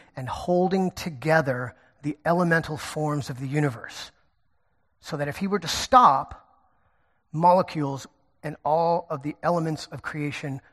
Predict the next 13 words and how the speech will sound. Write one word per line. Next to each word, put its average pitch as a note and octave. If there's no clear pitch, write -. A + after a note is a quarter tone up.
would C3+
fly D3+
apart C#3
into C#3+
nothingness, C3
which -
incidentally F3
means D#3+
that D3
people E3+
who D3+
deny D#3+
Jesus D3